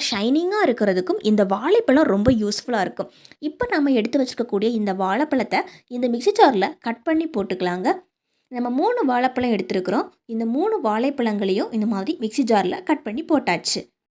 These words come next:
இப்ப நம்ம மிக்ஸி ஜாரை க்ளோஸ் பண்ணிடலாங்க. தண்ணி எதுவுமே சேர்க்கல. நாலஞ்சு முறை நல்லா சுத்தி எடுக்கும்போது நல்ல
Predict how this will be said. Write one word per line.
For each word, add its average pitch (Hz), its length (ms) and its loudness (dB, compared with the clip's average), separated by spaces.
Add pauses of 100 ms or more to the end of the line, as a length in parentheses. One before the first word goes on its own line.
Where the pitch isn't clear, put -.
(380)
இப்ப 539 280 2
நம்ம 453 220 4
மிக்ஸி 349 240 4
ஜாரை 254 220 10 (160)
க்ளோஸ் 285 280 6
பண்ணிடலாங்க. 214 540 4 (280)
தண்ணி 277 320 2
எதுவுமே 311 480 6
சேர்க்கல. 220 380 6 (400)
நாலஞ்சு 269 380 6
முறை 320 160 10
நல்லா 311 340 6
சுத்தி 302 400 4
எடுக்கும்போது 233 600 4
நல்ல 240 280 4